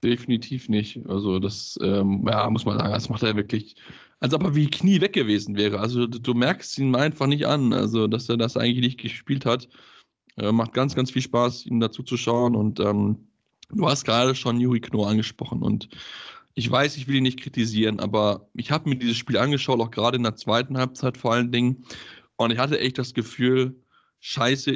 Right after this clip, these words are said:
Juri Knorr braucht ganz dringend eine Auszeit. Der wirkt so müde, so, so angeschlagen und war auch total mutlos. Ich glaub, ich hab von ihm in der zweiten Halbzeit nicht einen einzigen Wurf gesehen.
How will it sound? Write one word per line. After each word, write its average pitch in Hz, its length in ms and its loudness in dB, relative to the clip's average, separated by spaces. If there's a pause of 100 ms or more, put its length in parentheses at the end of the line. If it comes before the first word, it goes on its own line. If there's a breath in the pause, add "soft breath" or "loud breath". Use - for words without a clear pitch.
Juri 120 260 2
Knorr 120 300 0
braucht 113 320 -8
ganz 120 400 -2
dringend 110 300 -2
eine - 140 -4
Auszeit. 107 640 -4
Der 117 200 -2
wirkt 123 360 -2
so 165 380 0
müde, 139 560 4
so, 143 400 2
so 143 320 -2
angeschlagen 143 1120 2 (420 loud breath)
und 131 160 0
war 151 160 2 (220)
auch 143 100 -14
total 160 440 -2
mutlos. 151 500 0
Ich 127 100 -4
glaub, 160 140 0
ich 160 60 -2
hab 170 80 -4
von 165 100 -2
ihm 160 60 2
in 160 40 2
der 151 100 2
zweiten 160 280 0
Halbzeit 165 240 -4
nicht - 200 -8
einen 165 240 0
einzigen 143 520 -2
Wurf 143 260 0
gesehen. 110 500 0